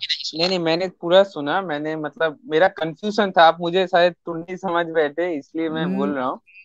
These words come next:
Speaker 1: अ, मैं टुन्नी नहीं हूँ, मतलब, मेरा, मतलब, मैंने पह-, पिछली बार भी आपसे बात हुई थी मेरा दो दिन, मतलब, दो, I think, एपिसोड पहले। मैं दो हज़ार, मैंने पहले भी बोला था, I read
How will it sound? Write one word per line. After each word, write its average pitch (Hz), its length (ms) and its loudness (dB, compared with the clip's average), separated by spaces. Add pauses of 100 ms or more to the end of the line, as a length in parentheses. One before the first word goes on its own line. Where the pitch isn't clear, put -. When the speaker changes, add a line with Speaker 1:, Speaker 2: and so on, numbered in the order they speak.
(280)
Speaker 1:
अ, 123 220 -2
मैं 139 280 2
टुन्नी 165 420 -4
नहीं 180 240 -2
हूँ, 208 200 -4 (600)
मतलब, 131 320 -6
मेरा, 151 460 6
मतलब, 143 520 -6
मैंने 147 260 2
पह-, 160 320 4
पिछली 175 220 -4
बार 196 180 6
भी 208 120 4
आपसे 196 320 4
बात 156 280 4 (100)
हुई 165 140 -6
थी 170 140 -8
मेरा 147 220 -4
दो 147 140 -4
दिन, 143 200 -6
मतलब, 139 260 -2
दो, 147 380 0 (400)
I - 40 -10
think, 135 160 -10
एपिसोड 143 480 -4
पहले। 139 400 0 (800)
मैं 143 560 -2
दो 143 140 2
हज़ार, 170 320 6
मैंने 160 260 0
पहले 160 300 2
भी 202 100 0
बोला 165 280 2
था, 185 240 4
I 151 240 2
read 180 320 0